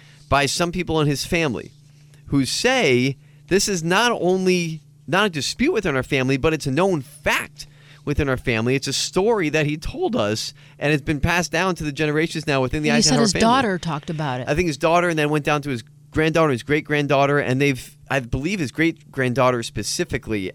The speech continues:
Speaker 1: has, has, uh, talked about this story,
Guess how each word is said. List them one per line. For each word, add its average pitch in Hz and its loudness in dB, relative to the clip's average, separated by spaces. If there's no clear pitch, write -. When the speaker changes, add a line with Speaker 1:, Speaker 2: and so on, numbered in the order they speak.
Speaker 1:
has, 107 -4
has, 110 -4
uh, 98 -2
talked 151 0
about 110 -4
this - -4
story, 104 -2